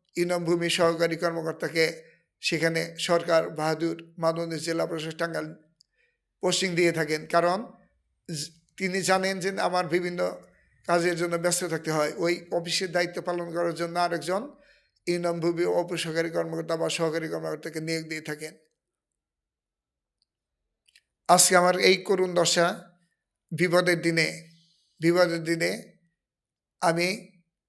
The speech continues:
সরকারি একজন অফিসার হয়েও আরেক একজন কুলাঙ্গার, একজন আওয়ামী লীগ ক্যাডার,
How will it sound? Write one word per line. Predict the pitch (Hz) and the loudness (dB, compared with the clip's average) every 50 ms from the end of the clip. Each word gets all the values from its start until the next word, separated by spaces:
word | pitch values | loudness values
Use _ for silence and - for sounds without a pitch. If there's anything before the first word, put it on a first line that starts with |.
| _ _ _ _ _ _ _ _ _ _ _ _ _ _ | _ _ _ _ _ _ _ _ _ _ _ _ _ _
সরকারি | - - 175 180 175 170 185 180 180 180 180 | -2 2 2 2 4 4 2 2 2 2 2
একজন | 190 185 170 170 180 180 180 | 0 -2 -2 -2 -4 -2 -2
অফিসার | 180 175 170 170 190 185 165 | -4 -2 -2 -2 -2 -2 0
হয়েও | 175 175 170 165 156 151 156 - - - _ _ _ _ _ _ _ _ _ _ _ _ _ _ _ _ _ _ _ _ _ _ _ _ _ _ _ _ _ - | 2 2 2 2 2 0 -4 -12 -18 -20 _ _ _ _ _ _ _ _ _ _ _ _ _ _ _ _ _ _ _ _ _ _ _ _ _ _ _ _ _ 2
আরেক | 160 175 175 185 185 175 180 - - | 4 4 6 6 2 2 0 -4 -4
একজন | 180 160 165 180 170 | -4 -4 -4 -8 -6
কুলাঙ্গার, | - 214 202 190 185 180 170 175 175 180 220 233 - - - _ _ _ _ _ _ _ _ _ _ _ _ _ _ _ _ - _ _ _ _ _ _ _ _ _ _ _ _ _ _ _ _ _ | -4 2 2 2 2 4 2 2 2 2 2 -2 -8 -16 -20 _ _ _ _ _ _ _ _ _ _ _ _ _ _ _ _ -20 _ _ _ _ _ _ _ _ _ _ _ _ _ _ _ _ _
একজন | 165 170 170 175 180 175 180 - - _ _ _ | 2 2 2 0 -2 -4 -6 -12 -18 _ _ _
আওয়ামী | 175 180 185 180 175 | 2 4 4 2 2
লীগ | 170 170 170 170 | 0 -2 -2 2
ক্যাডার, | - 185 185 180 180 175 165 | 2 4 4 6 6 4 4